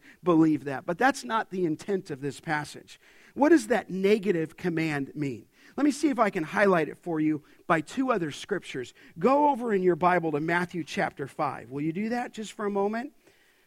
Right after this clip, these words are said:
You, you'll see here that this is not new to James. James is building off our Lord's teaching in the Sermon on the Mount.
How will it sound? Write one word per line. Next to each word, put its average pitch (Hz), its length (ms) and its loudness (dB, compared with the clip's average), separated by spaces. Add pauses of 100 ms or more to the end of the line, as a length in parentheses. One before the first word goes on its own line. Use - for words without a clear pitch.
(140)
You, 226 140 -2
you'll 233 260 2
see 254 380 0
here 202 400 4
that 175 140 -2
this 233 200 -4
is 185 160 -6
not 214 280 2
new 214 200 2
to 175 80 0
James. 170 540 4
James 196 420 0
is 156 140 -8
building 190 400 4
off 185 260 0 (260)
our 196 200 6
Lord's 202 440 0
teaching 190 440 -4
in 202 80 -2
the 202 80 2
Sermon 208 400 -2
on 208 100 0
the 214 80 -2
Mount. 254 640 -4